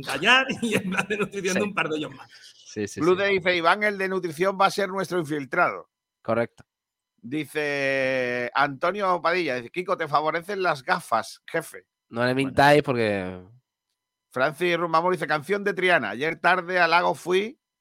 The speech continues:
Speaker 3: con la intención de ver meter un golito". Madre mía.
Speaker 2: <laughs> Madre mía, Francis, esa
Speaker 3: Ahora
Speaker 2: cabeza
Speaker 3: mismo
Speaker 2: no
Speaker 3: Manolo
Speaker 2: para,
Speaker 3: Gaspar
Speaker 2: ¿eh?
Speaker 3: debería fichar jugadores que pueden salir en el ma-, maquinillo de Kiko. Igual resultan mejores. Es verdad,
Speaker 2: Correcto.
Speaker 3: tío.
Speaker 2: Sí, es verdad que al menos nos daría más juego.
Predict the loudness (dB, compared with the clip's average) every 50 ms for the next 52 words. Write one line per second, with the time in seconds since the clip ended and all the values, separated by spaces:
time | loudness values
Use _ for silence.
0 | _ _ -4 -4 -2 -2 -4 -4 -8 -8 -6 -4 -4 -4 -4 0 0 2 4 4
1 | 2 2 0 -4 -8 -2 0 0 0 0 -2 -8 _ _ _ -8 -8 -8 -2 2
2 | 2 2 2 0 -4 -8 -12 -20 -20 _ _ _ _ _ _ _ _ _ -18 -16
3 | -12 -12 -12 -12 -12 -14 -12 -12 -10 -10 -12 -12 -16 -18 _ _ _ _ _ -12
4 | -10 -10 -10 -10 -10 -10 -10 -10 -10 -8 -8 -6 -8 -8 -4 -2 -2 0 2 2
5 | 4 8 8 8 6 6 2 -2 -2 -2 2 4 6 6 6 6 6 6 6 4
6 | 4 4 0 -2 -2 -4 -8 -8 -6 -6 -4 2 4 4 4 4 2 0 0 -2
7 | -2 -2 0 2 2 2 2 2 0 0 -2 -2 -2 -2 0 0 0 0 0 -4
8 | -6 -6 0 0 0 0 0 -4 -6 -2 -2 0 0 0 0 0 -4 -6 -4 -4
9 | -4 -4 -2 4 4 4 4 4 0 -2 -2 -2 2 2 2 2 2 0 2 2
10 | 2 2 2 0 -2 -2 0 0 0 4 6 8 8 8 8 6 2 -2 -2 -2
11 | -4 _ _ _ 2 2 4 4 6 6 6 6 6 4 4 2 -2 -2 0 0
12 | 0 2 2 2 4 4 6 6 6 4 4 2 2 2 0 0 -2 -6 -10